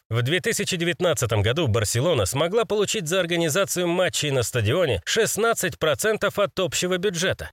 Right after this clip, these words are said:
Число не самое большое, но в две тысячи двадцатом по объективным причинам этого дохода в клубе не досчитались,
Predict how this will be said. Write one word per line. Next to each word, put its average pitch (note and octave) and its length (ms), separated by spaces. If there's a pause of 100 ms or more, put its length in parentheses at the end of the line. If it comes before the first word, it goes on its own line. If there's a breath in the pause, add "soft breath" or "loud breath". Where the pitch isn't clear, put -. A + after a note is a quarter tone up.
Число D#3+ 400
не F3 120
самое A3 340
большое, A2 460
но C3+ 200
в A#2 60
две C#3 180
тысячи C#3 440
двадцатом A2+ 600
по A3+ 140
объективным G#3+ 640
причинам E3 540
этого G#3 360
дохода F3 440
в - 100
клубе F#3 340
не F3 140
досчитались, D3 720